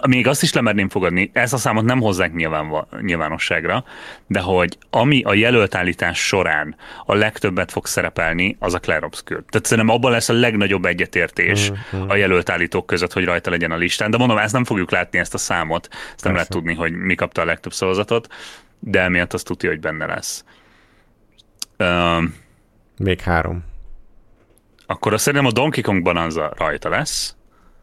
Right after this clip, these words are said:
Speaker 1: mindenen együtt, mert túl, túl pozitív a reakció rá, hogy azt, azt lehagyja bármilyen újságíró.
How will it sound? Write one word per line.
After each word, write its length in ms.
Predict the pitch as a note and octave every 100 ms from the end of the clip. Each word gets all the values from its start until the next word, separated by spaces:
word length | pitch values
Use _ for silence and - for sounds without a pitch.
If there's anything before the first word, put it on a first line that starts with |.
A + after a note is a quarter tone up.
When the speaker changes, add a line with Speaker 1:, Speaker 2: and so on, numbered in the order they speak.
| _ _
Speaker 1:
mindenen 420 | - F2 E2+ D#2 D2
együtt, 540 | D2 D2 F2 - -
mert 180 | - D#2+
túl, 260 | - B2 A#2
túl 200 | C3+ C3
pozitív 380 | A#2+ G2 F2+ E2+
a 60 |
reakció 480 | E2 D2+ - - D#2
rá, 120 | D2
hogy 160 | D#2 E2
azt, 200 | D#2 -
azt 220 | - -
lehagyja 320 | F#2 E2+ D#2+
bármilyen 400 | D#2+ D#2 D2+ D#2
újságíró. 760 | D2+ D#2 - F#2+ G2+ A#2 D3